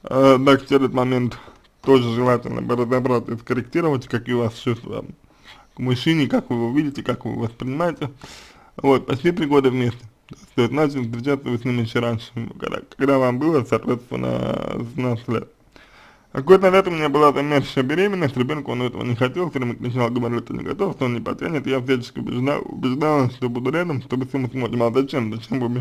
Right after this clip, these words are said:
зачем вы убеждали, если человек не хочет, как бы, ну, зачем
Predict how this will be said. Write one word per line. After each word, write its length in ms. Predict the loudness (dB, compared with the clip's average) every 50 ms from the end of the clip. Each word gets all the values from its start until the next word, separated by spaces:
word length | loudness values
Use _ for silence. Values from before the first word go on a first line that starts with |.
| -4 -4
зачем 260 | -6 -6 -4 -4 -4
вы 40 | -2
убеждали, 420 | -2 -2 -2 0 0 0 0 -2
если 200 | -4 -4 -4 -6
человек 240 | -4 -4 -4 -4 -4
не 100 | -8 -10
хочет, 340 | -4 -4 -4 -4 -4 -10 -16 _
как 140 | -18 -16 -10
бы, 120 | -8 -6
ну, 260 | -4 -2 -4 -4 -6 -8 -12 -12 -8
зачем 480 | -8 -8 -4 -4 -2 -2 -2 -4 -6